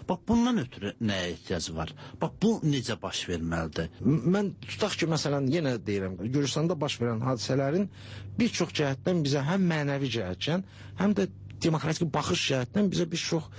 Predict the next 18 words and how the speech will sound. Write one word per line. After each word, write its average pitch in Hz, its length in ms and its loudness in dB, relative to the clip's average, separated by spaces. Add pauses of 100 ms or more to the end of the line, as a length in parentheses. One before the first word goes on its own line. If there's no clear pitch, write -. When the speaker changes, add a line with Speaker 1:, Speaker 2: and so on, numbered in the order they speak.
(240)
Speaker 2:
narahatlıqlar 127 1080 2
yaşandı, 92 580 0
bir 202 40 4
çox 139 200 0
illüziyaları 110 720 2
dağıtdı, 90 500 -4 (300)
e, 90 180 0
və 110 80 2
s. 87 380 0 (420)
Amma 156 280 4 (220)
bütövlükdə 180 580 0 (300)
böyük 147 280 2
bir 151 60 0
təsiri 127 420 0
oldu 127 300 0
ki, 190 200 -2 (420)
daxili 139 680 2
qüvvə, 87 440 -2